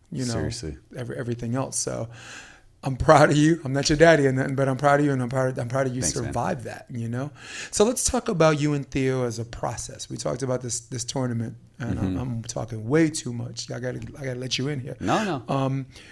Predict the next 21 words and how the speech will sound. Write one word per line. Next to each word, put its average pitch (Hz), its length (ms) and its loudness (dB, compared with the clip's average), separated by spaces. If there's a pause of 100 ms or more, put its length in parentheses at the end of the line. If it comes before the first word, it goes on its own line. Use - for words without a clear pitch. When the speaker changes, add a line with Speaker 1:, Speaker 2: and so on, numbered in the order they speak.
(640)
Speaker 1:
what 151 420 2
are 156 200 2
significant 147 880 -2
changes 120 500 -4
you 117 60 -4
saw 120 240 -4
in 113 100 -4
Theo's 117 420 -6
game 120 340 -6
the 117 100 -10
last 117 560 -10
year? 113 500 -6
You 131 140 -4
guys, 139 320 0
you 131 80 -2
guys 165 220 2
hooked 143 240 0
up 139 120 -2
a 127 40 -2
year 113 180 -2
ago. 110 320 -6